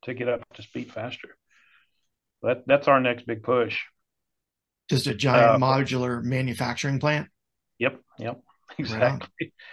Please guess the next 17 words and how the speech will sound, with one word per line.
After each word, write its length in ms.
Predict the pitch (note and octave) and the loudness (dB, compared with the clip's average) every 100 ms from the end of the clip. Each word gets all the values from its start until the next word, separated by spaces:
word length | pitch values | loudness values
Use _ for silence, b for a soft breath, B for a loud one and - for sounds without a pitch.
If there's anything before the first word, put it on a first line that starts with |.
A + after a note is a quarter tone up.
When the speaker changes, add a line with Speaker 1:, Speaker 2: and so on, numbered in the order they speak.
| B | B
Speaker 1:
Which 180 | A#3 A3+ | 0 4
would 80 | G3 | 6
be 100 | D#3+ | 4
fun, 320 | D3+ F#3 D#3+ | 6 6 6
right? 200 | A#2+ C#3 | 6 6
That, 180 | D3+ F3 - | 4 2 2
that's 180 | F#3 | 2
kind 180 | - D#3 | 2 0
of 60 | A#2+ | 2
stuff 220 | B2+ B2 | 0 2
I 80 | C3+ | 4
like 160 | C3 | 4
Speaker 2:
Oh, 40 | D#3+ | 4
yeah. 200 | C3+ C3+ | 4 -2
Speaker 1:
doing. 80 | G#2 | -2
So 300 | - A#5+ - A#2+ | 0 2 2 0
that's, 180 | C#3 | -4